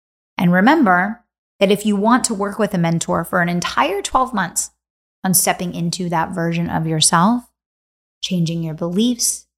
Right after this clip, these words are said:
changing your mindset, healing, elevating, growing,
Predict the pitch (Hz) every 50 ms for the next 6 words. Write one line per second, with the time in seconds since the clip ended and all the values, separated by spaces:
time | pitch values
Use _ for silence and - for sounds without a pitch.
0 | _ - - 175 165 160 160 160 165 165 165 170 175 185 208 214 233 226 220 -
1 | - 220 214 220 220 220 - _ _ _ _ _ _ _ _ - - 240 240 240
2 | 233 233 233 226 220 226 226 226 - _ _ _ _ _ - 214 226 233 233 233
3 | 226 202 226 220 202 214 214 208 202 202 208 214 - _ _ - - 214 220 240
4 | 240 247 240 233 220 208 208 208 202 214